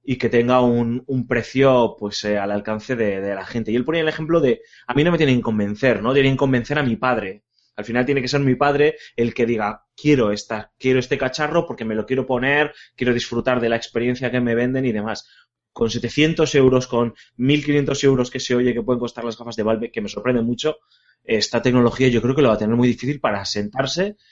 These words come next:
eh, y para convertirse en un estándar, ¿no? Eh, a mí me generaban dudas el catálogo de lanzamiento que pueden tener este tipo de productos, pero es que ya esto, tío,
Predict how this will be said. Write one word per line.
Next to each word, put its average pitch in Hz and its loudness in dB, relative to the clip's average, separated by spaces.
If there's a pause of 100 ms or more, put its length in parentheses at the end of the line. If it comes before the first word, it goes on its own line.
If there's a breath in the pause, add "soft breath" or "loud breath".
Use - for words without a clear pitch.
(260 soft breath)
eh, 101 -2
y 127 2
para 104 -2
convertirse 110 -2
en 131 2
un 123 2
estándar, 113 -2
¿no? 131 0
Eh, 104 -2 (220 soft breath)
a 110 -2
mí 131 4
me 151 2
generaban 135 2
dudas 131 2
el 110 -4
catálogo 139 0 (840)
de 107 -4
lanzamiento 123 0 (280 soft breath)
que 117 -8
pueden 117 2
tener 123 0
este 120 -6
tipo 123 -2
de 120 2
productos, 127 -2
pero 104 -6
es - -8
que 104 -8
ya 92 -6
esto, 107 -6
tío, 110 -4